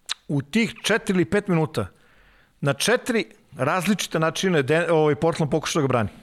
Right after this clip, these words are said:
Praktično, prvo, ostajali su vezani za njega, Nurkić mu nije davao puno prostora, posle Popa ostao za njega, prodor Morris, prodor, e, ta, da li je Rivers, ne pojem. Iskakanje,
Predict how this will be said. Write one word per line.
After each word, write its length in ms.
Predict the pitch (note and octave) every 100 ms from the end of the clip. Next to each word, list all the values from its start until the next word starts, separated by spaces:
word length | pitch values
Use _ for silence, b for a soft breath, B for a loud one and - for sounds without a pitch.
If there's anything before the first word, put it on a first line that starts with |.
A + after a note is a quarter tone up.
| B B B B B B B B B
Praktično, 560 | F3 F3+ A#3 G#3+ - - - -
prvo, 360 | - B3 A#3 D#3 F#3
ostajali 460 | F#3 - A#3 G#3+
su 160 | - F#3
vezani 360 | G3 E3+ F#3+
za 120 | D3 E3+
njega, 260 | G3+ F#3+
Nurkić 480 | F#3 G3+ - E3 -
mu 180 | E3 F3
nije 180 | F#3 D#3
davao 300 | D#3 D#3+ D3
puno 240 | D#3+ D3+
prostora, 400 | D3 D#3 - D#3
posle 280 | D3 - D#3
Popa 280 | C#3+ F3 D#3+
ostao 300 | D#3+ - D#3+
za 120 | C#3
njega, 200 | F#3 F3 - B B B B B B _ _
prodor 380 | D#3 F3+ D#3+ C#3+
Morris, 580 | D#3+ F3 D3+ - - - -
prodor, 440 | D3+ E3 D3+ D#3
e, 340 | D3+ D3+ C#3+ G#2+ B B B B B B B B _ _ _ _ _ _ _ -
ta, 180 | D3+
da 140 | A2 A2+
li 120 | A2+
je 60 | G#2+
Rivers, 240 | G#2 -
ne 100 | G#2
pojem. 200 | - - B B B B B B B B _ _ _ _ -
Iskakanje, 920 | D#3+ - G3 G#3+ - B3+ A3+ G#3 E3